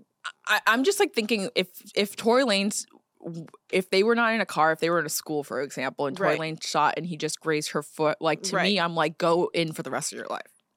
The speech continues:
Speaker 1: <laughs> Like, you're putting so many people at danger.
Speaker 2: Totally.
Speaker 1: In danger. Even if, like, like, school shootings,
Speaker 2: Yeah.
Speaker 1: for example, s-, let's say you don't even kill someone, like,
Speaker 2: Yeah.
Speaker 1: your intent is
Speaker 2: Yeah.
Speaker 1: s-, really scary.
Speaker 2: Yeah.
Speaker 1: S-, don't come back out.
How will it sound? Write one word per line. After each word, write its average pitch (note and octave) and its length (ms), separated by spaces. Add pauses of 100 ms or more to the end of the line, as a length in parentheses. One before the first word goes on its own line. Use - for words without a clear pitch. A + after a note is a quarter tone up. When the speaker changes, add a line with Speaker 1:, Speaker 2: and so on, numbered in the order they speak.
Speaker 1:
<laughs> - 180
Like, G3 380
you're F3 260
putting G3 240
so - 180
many D#3+ 120
people D3 180
at - 100
danger. - 300 (320)
Speaker 2:
Totally. E3 340
Speaker 1:
In F3 120
danger. C#3 400
Even F#3 240
if, F#3 160
like, E3+ 200 (120)
like, E3+ 120
school - 300
shootings, D#3+ 400
Speaker 2:
Yeah. F#3 120
Speaker 1:
for - 40
example, D3 400 (220)
s-, - 100
let's G3 160
say - 80
you F#3 160
don't D#3+ 240
even E3+ 160
kill E3+ 220
someone, F#3+ 460
like, E3 160
Speaker 2:
Yeah. F#3+ 160
Speaker 1:
your F#3+ 120
intent G3+ 540 (320)
is F#3+ 100
Speaker 2:
Yeah. G3 220
Speaker 1:
s-, D#3+ 160 (200)
really E3 300
scary. C#3 600
Speaker 2:
Yeah. G#3+ 300 (140)
Speaker 1:
S-, - 220
don't F3 220
come D3 160
back - 260
out. - 200